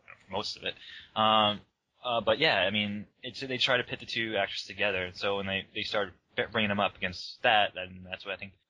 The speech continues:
uh, Audrey Hepburn's more, um, mellow or more lower, like, best voice doesn't really suit or match Audrey Hep-, uh, no, no, no, Julie Andrews.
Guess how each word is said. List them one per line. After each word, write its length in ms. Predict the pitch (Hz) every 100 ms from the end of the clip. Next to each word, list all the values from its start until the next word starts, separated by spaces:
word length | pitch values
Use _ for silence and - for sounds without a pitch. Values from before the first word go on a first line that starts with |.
| 65
uh, 220 | 64 71
Audrey 180 | 92 87
Hepburn's 580 | 95 - 87 87 87 -
more, 280 | 92 87 85
um, 180 | 85 85 90
mellow 480 | 101 95 92 87 87 95
or 180 | 92 87
more 160 | 87 87 87 _ _ _ -
lower, 400 | 98 90 87 90
like, 140 | 92
best 240 | 87 - - _ _ _ _ _ _ _
voice 360 | 131 113 101 -
doesn't 240 | 101 95
really 200 | 92 90
suit 360 | 90 - 120 113 _ _ _ _
or 80 | 95
match 580 | 98 101 98 - - -
Audrey 260 | 98 90 90
Hep-, 160 | 90 -
uh, 80 | 95
no, 80 |
no, 240 | 87 85 85 87 92
no, 120 | 90 87 90 -
Julie 240 | 107 92
Andrews. 500 | 90 90 87 87 -